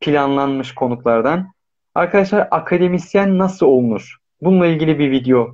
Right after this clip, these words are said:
gelecek yakın zamanda. Canlı yayın olacak. Akademisyen olmak için ne gerekiyor? E, lisans okuduktan sonra akademisyen olunabilir mi? Yüksek lisans, doktora, e, bu süreçler nasıl gerçekleşiyor? Bu sınavlara girmek için neler gerekiyor?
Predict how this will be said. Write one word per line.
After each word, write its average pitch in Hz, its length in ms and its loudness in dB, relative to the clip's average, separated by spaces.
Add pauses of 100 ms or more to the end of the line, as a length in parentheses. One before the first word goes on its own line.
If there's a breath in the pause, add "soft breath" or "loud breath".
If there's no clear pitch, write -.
gelecek 110 460 0
yakın 120 260 -2
zamanda. 104 440 -2
Canlı 127 320 0
yayın 123 200 2
olacak. 110 440 -2 (440 loud breath)
Akademisyen 185 600 0
olmak 170 300 -2
için 165 340 -6
ne 160 100 0
gerekiyor? 123 560 0 (440)
E, 123 80 -2 (340)
lisans 165 520 -4 (340)
okuduktan 156 560 -2
sonra 165 200 -2
akademisyen 156 500 -2
olunabilir 147 500 2
mi? 113 180 0
Yüksek 131 360 -4
lisans, 120 380 -4 (540)
doktora, 151 680 2 (340)
e, 139 280 0
bu 185 100 -2
süreçler 170 500 0
nasıl 170 240 -4
gerçekleşiyor? 120 760 -2
Bu 156 140 -4
sınavlara 160 520 0
girmek 160 340 -4
için 156 200 -6
neler 151 240 2
gerekiyor? 117 640 0